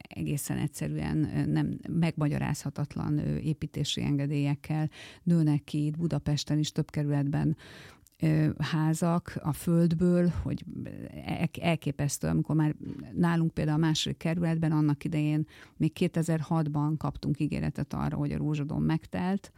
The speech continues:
a második kerület megtelt, nem lesz több építési engedély, és folyamatosan, ö, építik az új, újabb és újabb házakat,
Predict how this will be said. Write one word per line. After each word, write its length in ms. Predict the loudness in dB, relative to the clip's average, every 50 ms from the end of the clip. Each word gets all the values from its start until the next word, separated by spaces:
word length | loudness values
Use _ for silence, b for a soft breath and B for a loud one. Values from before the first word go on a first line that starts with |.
| B B B B B B B B -2
a 60 | 0
második 380 | 2 2 2 0 -2 -4 -4
kerület 300 | -2 -4 -4 -4 -4 -2
megtelt, 460 | 0 0 0 0 -2 -6 -4 -4 -2 -2
nem 140 | 0 0
lesz 180 | 0 0 0 -2
több 180 | -2 -4 -2 -2
építési 580 | -2 -2 -2 -6 -4 -2 -2 0 0 0 0
engedély, 560 | 0 0 0 0 0 0 0 0 0 -2 -4 -4
és 300 | -6 -6 -4 -4 -6 -6 -10
folyamatosan, 1000 | -14 -8 -2 0 0 2 2 0 0 -2 -4 -6 -6 -4 -4 -2 -2 -2 -2 -4 -4 -6
ö, 240 | -4 -2 -2 -2 -2 -4 -4
építik 500 | -6 -6 -6 -4 -4 -6 -6 -8 -8 -4
az 140 | -4 -4 -2
új, 280 | -2 0 0 -2 -2 -4 -8
újabb 360 | -8 -6 -4 -2 -2 0 0
és 200 | 0 -2 -2 -2
újabb 260 | -4 -4 -2 -4 -4
házakat, 720 | -2 -2 -2 -2 -2 -2 -4 -4 -2 -2 0 0 -2 -4